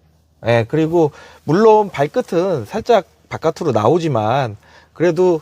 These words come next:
성인 한 명이 잘 수 있는 충분한 공간을 제공하고 있기 때문에 간혹 가다가 사용할 일이 있으시면 이런 식으로 변환을 해서 사용하시는 것도 큰 도움이 될 것 같습니다.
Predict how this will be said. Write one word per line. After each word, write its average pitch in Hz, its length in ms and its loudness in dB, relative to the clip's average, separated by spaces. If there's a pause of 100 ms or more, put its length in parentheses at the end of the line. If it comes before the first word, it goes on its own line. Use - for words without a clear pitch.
성인 254 300 0
한 285 140 0
명이 269 340 0 (320)
잘 143 180 0
수 190 120 -8
있는 190 320 -4
충분한 247 680 -4
공간을 139 360 -2
제공하고 139 560 -4
있기 104 160 -10
때문에 120 520 -4 (440)
간혹 226 320 0
가다가 165 560 2
사용할 226 400 -2
일이 196 100 -4
있으시면 135 500 -6 (360)
이런 160 240 0
식으로 90 340 -8 (440)
변환을 123 420 0
해서 160 240 -2 (540)
사용하시는 220 580 4
것도 185 320 -2 (460)
큰 277 240 -2
도움이 139 280 -2
될 98 140 -4
것 175 240 -2
같습니다. 95 480 -14